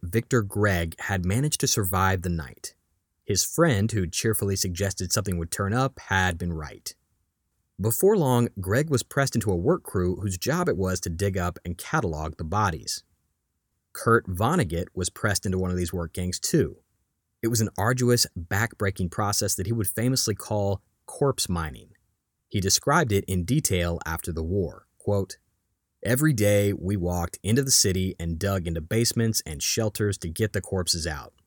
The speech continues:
as a sanitary measure. When we went into them, a typical shelter, an ordinary basement usually, looked like a streetcar full of people who'd simultaneously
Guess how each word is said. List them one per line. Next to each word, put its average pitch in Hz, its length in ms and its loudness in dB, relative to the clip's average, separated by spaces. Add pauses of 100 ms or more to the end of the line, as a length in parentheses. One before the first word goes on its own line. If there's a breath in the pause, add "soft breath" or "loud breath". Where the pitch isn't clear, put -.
(100)
as 87 120 -4
a 90 60 -4
sanitary 85 580 -2
measure. - 400 -14 (400)
When 104 180 2
we 107 100 4
went 165 180 2
into 95 220 2
them, 80 320 -4 (120)
a 87 160 0
typical - 380 -2
shelter, 90 540 -4 (120)
an 98 60 -2
ordinary 95 380 2
basement 95 500 -2
usually, 85 480 -4 (460)
looked 120 280 0
like 113 220 2
a 95 60 -2
streetcar - 560 0
full 95 180 -2
of 80 100 -6
people 135 420 0
who'd 92 240 -4
simultaneously 92 1200 0